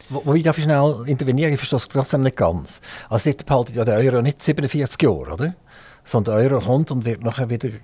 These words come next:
konvertiert in Schweizer Franken, weil ihr im Schweizer Franken innen lebt. Also, dann habt ihr ja dann vielleicht ein paar Stunden oder so, oder ihr habt noch vielleicht ein Eurokonto, damit ihr gewisse Sachen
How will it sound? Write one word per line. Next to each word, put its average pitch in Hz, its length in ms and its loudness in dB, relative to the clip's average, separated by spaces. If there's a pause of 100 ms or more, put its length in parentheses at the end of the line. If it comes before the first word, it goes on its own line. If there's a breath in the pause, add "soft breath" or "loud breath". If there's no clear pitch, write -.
konvertiert 113 580 -2
in 95 80 -4
Schweizer - 320 -4
Franken, 143 480 -2
weil 110 160 2
ihr 117 60 0
im 107 140 2
Schweizer 117 280 -4
Franken 110 400 0
innen 92 180 -2
lebt. 104 400 -4 (300 loud breath)
Also, 110 180 -2
dann 113 120 2
habt 113 160 2
ihr 113 60 -2
ja 110 40 0
dann 110 140 -2
vielleicht 120 200 -2
ein - 40 -8
paar 101 180 2
Stunden 165 340 2
oder 117 180 -2
so, 170 220 2
oder 117 160 0
ihr 117 80 4
habt 131 140 4
noch - 60 -4
vielleicht 135 160 0
ein 123 200 4
Eurokonto, 139 500 2
damit 123 260 -2
ihr - 40 -12
gewisse 120 220 -2
Sachen 156 280 0